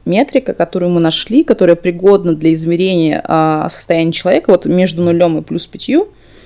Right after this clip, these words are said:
Это метрика, которая используется в олимпийском спорте, это метрика, которая используется в космонавтике для мони-, для наблюдения за космонавтами. Ну, она именно предназначена для того, чтобы наблюдать за относительно здоровыми людьми.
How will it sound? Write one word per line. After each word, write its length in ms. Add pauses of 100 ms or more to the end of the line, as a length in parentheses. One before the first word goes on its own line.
(240)
Это 240
метрика, 440
которая 300
используется 720
в 500
олимпийском 560
спорте, 800
это 180
метрика, 360
которая 180
используется 360
в 20
космонавтике 680
для 120
мони-, 180
для 520
наблюдения 500
за 100
космонавтами. 640 (180)
Ну, 160
она 320
именно 300
предназначена 680
для 120
того, 180
чтобы 240 (420)
наблюдать 400
за 120
относительно 440
здоровыми 440
людьми. 320